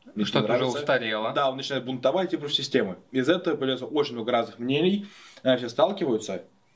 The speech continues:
Speaker 1: и благодаря этому мир идёт к прогрессу. То
Speaker 2: Да.
Speaker 1: есть, если бы были все мнения одинаковые, не было никакого прогресса.
Speaker 2: Ну и здесь не говорят о том, что сколько людей, столько мнений,
Speaker 1: Ну
Speaker 2: и
Speaker 1: да.
Speaker 2: это очень сильно радует, поскольку вот, э, сейчас, э,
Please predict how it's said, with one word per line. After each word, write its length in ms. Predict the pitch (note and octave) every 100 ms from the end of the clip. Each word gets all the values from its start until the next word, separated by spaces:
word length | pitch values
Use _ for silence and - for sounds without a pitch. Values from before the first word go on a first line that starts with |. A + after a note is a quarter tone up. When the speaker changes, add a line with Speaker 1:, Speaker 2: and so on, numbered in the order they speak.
| -
Speaker 1:
и 80 | C3
благодаря 280 | C3 B2 D3+
этому 160 | C#3 B2
мир 120 | B2
идёт 180 | A#2 -
к 40 | -
прогрессу. 500 | A2+ A2 G#2 - F#2+ - _ -
То 60 | C#3
Speaker 2:
Да. 120 | A#2
Speaker 1:
есть, 120 | G#2+ C3+
если 40 | B2
бы 60 | - - -
были 200 | C3+ B2
все 240 | - C#3+
мнения 360 | A2+ B2 B2+ A#2
одинаковые, 680 | A2 C3+ G3 E3+ A2+ F#2 F2+ _ _
не 220 | G2 B2
было 80 | A#2+
никакого 220 | A2+ A2 G#2+
прогресса. 440 | G#2+ G#2+ G2+ -
Speaker 2:
Ну 120 | A#2+
и 80 | A2+
здесь 260 | B2 C3 C#3
не 300 | B2+ B2+ B2+ B2
говорят 380 | A2+ A#2+ A#2+
о 60 | A#2+
том, 220 | B2+ B2
что 160 | B2 -
сколько 540 | - A#2+ B2+ A#2 A2+ - - -
людей, 280 | B2 B2+
столько 300 | B2 B2 -
мнений, 340 | C#3+ D3+ A#2+ G#2+
Speaker 1:
Ну 100 | A#2
Speaker 2:
и 40 |
Speaker 1:
да. 40 | A#2
Speaker 2:
это 160 | B2
очень 320 | B2 B2+ B2+ B2
сильно 380 | B2+ B2 A#2 A#2 - -
радует, 640 | B2+ C3+ A2+ G#2 G2+ - _ _ -
поскольку 460 | B2 C3+ B2 A#2+
вот, 220 | B2 A#2+ - _ _
э, 380 | C3 B2 A#2+ A#2
сейчас, 580 | A2+ B2 C#3 B2+ B2 -
э, 500 | B2+ A#2 A#2 A2+ A#2